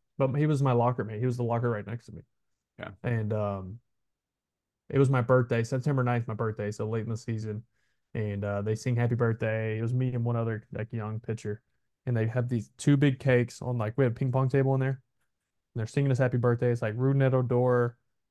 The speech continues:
Speaker 1: Elvis Andrus, uh, Bel-, Beltre with me, and then, uh, Carlos Gomez, which he's a psychopath.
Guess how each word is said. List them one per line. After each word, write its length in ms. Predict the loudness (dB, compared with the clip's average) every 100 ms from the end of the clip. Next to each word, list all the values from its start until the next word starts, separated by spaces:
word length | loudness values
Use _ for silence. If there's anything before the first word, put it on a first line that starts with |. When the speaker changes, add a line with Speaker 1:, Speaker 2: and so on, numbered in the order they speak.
| -6
Speaker 1:
Elvis 320 | 0 0 0
Andrus, 800 | -2 -2 -2 -2 -2 -6 -20 -20 _ _ _
uh, 480 | -6 -4 -2 -2 -4 -10 _ _ _ _ _ _
Bel-, 240 | 2 2 2 2
Beltre 420 | 2 4 4 4
with 140 | 2
me, 240 | -2 -6 -8 _ _ _ _
and 180 | -2 2
then, 180 | 2 2
uh, 280 | 2 2 0
Carlos 380 | 2 4 2 0
Gomez, 580 | -4 -2 -4 -6 -10 _ _ _ _ _ -6
which 160 | -4
he's 160 | 0 2
a 120 | 0 0
psychopath. 600 | 0 0 0 -2 -2